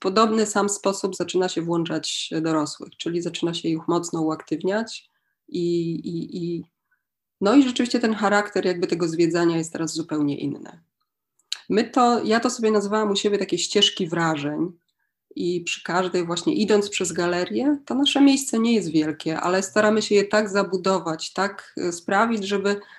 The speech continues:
żeby ta ścieżka była naprawdę jak najdłuższa i żeby te, ta godzina, półtorej godziny była wypełniona takimi twórczymi zadaniami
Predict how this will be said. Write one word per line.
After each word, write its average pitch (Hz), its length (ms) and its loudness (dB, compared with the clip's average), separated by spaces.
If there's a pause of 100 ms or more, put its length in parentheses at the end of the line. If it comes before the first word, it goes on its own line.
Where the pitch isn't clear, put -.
(240)
żeby 185 160 0
ta 202 120 -2
ścieżka 208 440 4
była 180 240 0
naprawdę 175 380 0
jak 170 140 -4
najdłuższa 156 680 0
i 160 80 -2
żeby 175 240 -2
te, 165 280 -2
ta 165 120 -6
godzina, 185 500 0
półtorej 180 500 0
godziny 175 320 0
była 165 400 -2 (280)
wypełniona 185 540 4
takimi 180 280 0
twórczymi 175 680 2
zadaniami 165 800 2